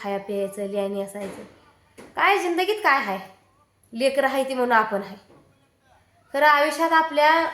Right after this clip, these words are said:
आयुष्याला रंग लेकरांमुळे येतोय. मुलं आहे ती आपली, त्यामुळे आपल्या आयुष्याला रंग येतोय. लोक बाहेर गेले तर तुम्हाला संपत्ती किती आहे, तुमची जमीन किती आहे, तुम्हाला गाड्या किती आहेत, आणि तुमचं घर कसलं आहे, आणि असलं विचारत नाही ती.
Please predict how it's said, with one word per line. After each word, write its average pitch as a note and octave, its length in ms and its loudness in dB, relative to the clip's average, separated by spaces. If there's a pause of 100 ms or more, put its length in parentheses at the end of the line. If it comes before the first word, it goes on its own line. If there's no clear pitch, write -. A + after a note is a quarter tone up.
(120)
आयुष्याला C4+ 540 0
रंग C4 260 -2 (220)
लेकरांमुळे A#3+ 680 -2
येतोय. A3+ 260 -6 (1160)
मुलं A3 240 -2
आहे B3+ 160 -2
ती B3+ 80 -4
आपली, B3 260 -2
त्यामुळे A#3 260 -2
आपल्या A3+ 240 -2
आयुष्याला G#3+ 380 -4
रंग G#3 240 -4
येतोय. G#3 280 -10 (800)
लोक C4 240 2
बाहेर C#4+ 300 0
गेले D4 160 0
तर D4 180 0
तुम्हाला D4 540 0
संपत्ती C#4 500 -4
किती C4+ 320 -8
आहे, B3+ 280 -2
तुमची C4 300 -8
जमीन C4 380 -2
किती C4 300 -10
आहे, B3+ 340 2 (440)
तुम्हाला B3+ 280 0
गाड्या C4 340 2
किती B3+ 240 -4
आहेत, B3 380 0
आणि B3 140 -8
तुमचं A#3+ 260 -4
घर B3+ 180 0
कसलं C4 280 -2
आहे, A#3 120 0
आणि C4+ 120 0
असलं C4 140 -6
विचारत C4 320 -4
नाही B3 120 -2
ती. G#3+ 260 -10